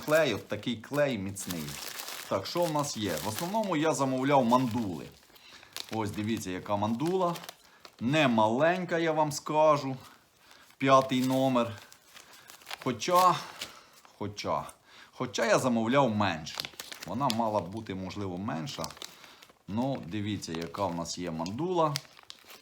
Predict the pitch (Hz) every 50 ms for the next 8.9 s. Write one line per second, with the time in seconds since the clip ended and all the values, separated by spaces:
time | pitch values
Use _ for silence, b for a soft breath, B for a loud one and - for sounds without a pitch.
0 | B B B B B B B B B B B B - 107 107 110 110 101 101 -
1 | 117 104 95 90 87 - - 151 170 165 160 156 151 151 143 143 - _ _ -
2 | _ _ b b b b b b b b b b 95 107 117 113 110 - - -
3 | 110 104 - 123 127 131 139 139 135 131 127 - b b b b b b b b
4 | b b - 143 175 196 170 135 101 - - - _ - 95 113 120 113 110 113
5 | 107 107 110 131 143 156 170 170 165 - - _ b b b b b b b b
6 | b b b b b _ - 82 117 117 127 127 - 123 104 - - - - 78
7 | 69 69 67 - - _ _ _ _ _ _ _ _ _ _ 87 101 110 110 110
8 | 117 113 104 98 98 - 98 92 110 113 113 113 170 185 185 170 -